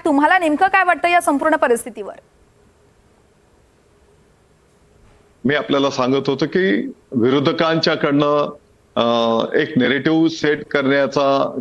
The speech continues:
Speaker 2: केविलवाना प्रयत्न केला गेला. मग त्याच्यामध्ये अनेक मुद्दे आणि खोटे, अ, खोटं बोल पण रेटून बोल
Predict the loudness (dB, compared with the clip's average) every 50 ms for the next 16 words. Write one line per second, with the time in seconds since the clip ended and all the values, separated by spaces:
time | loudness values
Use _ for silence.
0 | -6 -4 -2 0 0 0 0 0 0 0 -2 0 -2 -4 -4 -2 -4 -6 -4 -2
1 | -2 -2 0 0 0 0 0 0 -2 -4 _ _ _ _ _ _ _ _ _ _
2 | _ _ _ _ _ _ _ _ -2 0 0 0 0 -2 -2 0 0 0 0 2
3 | 0 2 0 0 0 0 0 0 0 -2 -6 -6 -4 -2 0 0 0 0 -2 -6
4 | -8 -10 -6 -4 -2 0 0 -2 0 0 -2 0 0 0 -2 -2 -4 -8 -14 -4
5 | -2 0 0 2 0 0 -2 -6 _ _ _ _ _ _ -2 -2 0 0 0 0
6 | 2 2 2 0 0 0 0 0 0 0 0 0 0 0 0 0 2 2 2 0
7 | -2